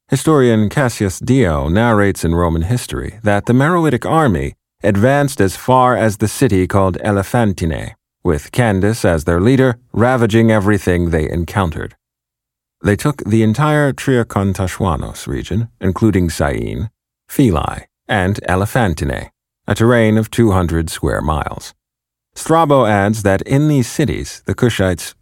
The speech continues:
enslaved the inhabitants and threw down the statues of Caesar. They then retreated south with loot, Roman prisoners,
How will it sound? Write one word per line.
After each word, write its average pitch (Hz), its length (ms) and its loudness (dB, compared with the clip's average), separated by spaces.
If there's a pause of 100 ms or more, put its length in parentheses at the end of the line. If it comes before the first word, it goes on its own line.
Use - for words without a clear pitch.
enslaved 110 760 2
the 104 120 2
inhabitants 82 760 -2
and 90 220 -4
threw 107 240 2
down 90 400 2
the 90 80 0
statues 85 640 -4
of 76 100 -8
Caesar. - 520 -8 (960)
They 87 100 2
then 92 200 2
retreated 95 440 0
south 92 460 0
with 76 140 -4
loot, 95 420 0 (200)
Roman 92 320 2
prisoners, 85 540 0